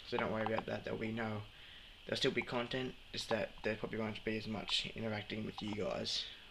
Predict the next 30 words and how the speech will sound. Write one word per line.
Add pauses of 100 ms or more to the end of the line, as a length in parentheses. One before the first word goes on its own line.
(140)
over
that (720)
length
time (120)
that
I'm
away. (260)
Um,
on
Monday, (220)
um,
there'll
be,
I'll, (100)
I'll
be
active
because
I'm,
um, (1600)
I'm
going
away
on
Tuesday,
so
yeah, (160)
that, (260)
that'll
be